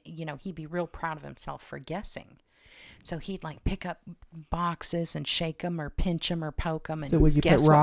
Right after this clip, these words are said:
Speaker 1: was
Speaker 2: rocks
Speaker 1: in 'em.
Speaker 2: and sand and stuff
Speaker 1: No,
Speaker 2: in there too?
Speaker 1: um, I put the presents under the tree, and he's like, "Oh, I bet this one." He's, I said, "What are you doing?" He's like, "Oh, I like to guess." I said, "Well, you know, that's dumb."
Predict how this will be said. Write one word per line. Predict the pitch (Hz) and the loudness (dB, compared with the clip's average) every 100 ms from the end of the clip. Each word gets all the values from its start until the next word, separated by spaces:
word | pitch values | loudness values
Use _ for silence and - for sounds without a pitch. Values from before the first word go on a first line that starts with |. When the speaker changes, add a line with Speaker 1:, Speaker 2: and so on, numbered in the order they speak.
| 165 | 8
Speaker 1:
was | 190 | 4
Speaker 2:
rocks | |
Speaker 1:
in | 202 | 0
'em. | 285 151 | -2 -4
Speaker 2:
and | 170 156 - | -6 -8 -8
sand | - 160 160 | -6 -4 -4
and | 185 185 | -4 -6
stuff | - 196 | -2 4
Speaker 1:
No, | 262 285 285 | 6 6 4
Speaker 2:
in | |
there | 190 | 2
too? | 220 | 0
Speaker 1:
um, | 214 214 | -2 -2
I | 226 | -4
put | 226 262 | -2 -4
the | 233 | -4
presents | 240 - 214 - | -4 -4 -4 -4
under | 226 208 | -4 -6
the | 202 | -8
tree, | 202 - 233 240 208 190 - | -10 -8 -4 -4 -6 -8 -10
and | 175 | -10
he's | 180 175 - | -8 -6 -8
like, | 156 | -8
"Oh, | 214 220 | -6 -4
I | 214 | -4
bet | 208 202 | -4 -6
this | 208 196 | -6 -6
one." | 196 | -6
He's, | 190 - | -6 -6
I | 247 | -6
said, | 311 285 | -8 -8
"What | |
are | 415 | -8
you | 427 - | -8 -8
doing?" | 247 370 320 - - - - - | -10 -8 -12 -12 -18 -20 -20 -16
He's | - 233 208 | -6 -4 -4
like, | 190 262 | -6 -2
"Oh, | |
I | 262 | -2
like | 254 262 - | -2 -4 -6
to | 208 | -8
guess." | 208 285 240 - - - | -6 -6 -6 -8 -12 -8
I | |
said, | - 226 | -8 -4
"Well, | 240 247 233 - _ - | 0 0 -4 -12 _ -6
you | 226 | -2
know, | 190 170 240 - _ _ | -2 -2 -6 -10 _ _
that's | 202 285 - | -12 -10 -8
dumb." | - 113 - 247 | -6 -6 -6 -10